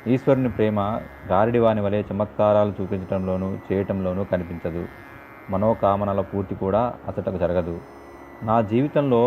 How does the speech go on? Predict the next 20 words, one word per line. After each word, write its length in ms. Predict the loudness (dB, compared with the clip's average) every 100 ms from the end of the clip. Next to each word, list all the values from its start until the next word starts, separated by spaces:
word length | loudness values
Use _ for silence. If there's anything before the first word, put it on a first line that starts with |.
| 2
భగవత్ 460 | 0 2 2 0 -2
కృప 180 | 2 2 2
నాపై 320 | 0 0 -2
ఎప్పుడూ 280 | -2 -2 0
వర్షిస్తూనే 520 | 0 -4 -6 -4 -4
ఉంది. 300 | -4 -6 -8 -10 -18 -18 -20 -20 -4
ఇరవై 280 | 2 6 6
నాలుగు 300 | 6 4 4
లక్షల 500 | 0 0 0 2 2 -2
ఇరవై 240 | -2 0 2
నాలుగు 260 | 2 0
మహాపునశ్చరణలు 800 | 0 0 0 0 -4 -4 -2 -2 -2
చేసే 360 | -4 -2 -4 -4 -8
అత్యంత 420 | -8 -6 -6 -2 -2
కఠోర 380 | -2 0 2 2
సాధన 380 | -2 -2 -2 -2 -6 -12 -20 -8 -2
నా 120 | -2
కిషోరావస్థలోనే 1160 | -2 0 2 4 2 0 -2 -2 -2 -4 -4 -8 -6
నాపై 340 | -4 0 -2
మోపబడింది. 640 | -2 -4 -4 -4 -4 -4